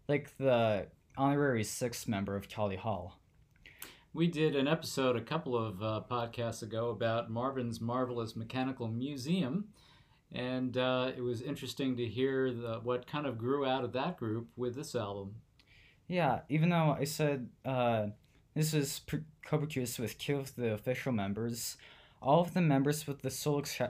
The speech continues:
Speaker 1: exception of Andrew Horowitz, uh, wrote and performed on parts of this album.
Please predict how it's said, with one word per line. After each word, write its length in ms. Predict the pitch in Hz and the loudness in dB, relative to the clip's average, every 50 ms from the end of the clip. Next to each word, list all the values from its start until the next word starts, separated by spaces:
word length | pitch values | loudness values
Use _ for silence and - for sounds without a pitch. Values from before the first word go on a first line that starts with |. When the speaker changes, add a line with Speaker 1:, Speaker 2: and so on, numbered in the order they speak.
| - - | -2 -2
Speaker 1:
exception 720 | 135 135 135 - - - 135 123 117 - - 165 151 135 | -4 -2 -2 -4 -2 0 0 0 0 0 0 2 4 4
of 160 | 127 113 - | 2 2 0
Andrew 300 | 117 127 127 123 127 120 | 0 0 0 0 -2 -2
Horowitz, 680 | 113 - 113 117 127 139 151 156 156 156 - - - - - - - - - - - - _ _ - | -2 0 0 0 2 2 2 2 0 0 -6 -10 -10 -12 -18 -20 -20 -20 -20 -20 -20 -20 _ _ -6
uh, 420 | - 131 127 127 123 123 120 120 - | 0 4 6 6 6 6 6 4 2
wrote 420 | - 123 127 127 135 147 156 156 - - | 0 0 4 4 6 6 4 2 0 -4
and 540 | 120 123 123 127 127 127 131 135 - - - | -2 2 2 4 4 4 4 2 0 -2 -4
performed 580 | - 139 - - 127 120 117 117 120 123 120 - - | -4 -4 -2 0 0 2 2 2 2 0 -2 -4 -2
on 300 | 123 120 117 117 117 117 | 0 2 2 2 2 0
parts 340 | - - 127 120 117 - | 0 0 -2 -2 -2 -4
of 80 | - 117 | -4 -4
this 180 | 110 104 - - | -4 -4 -2 -2
album. 480 | 98 92 92 85 90 85 85 87 90 | -2 -2 -2 -4 -6 -8 -8 -10 -12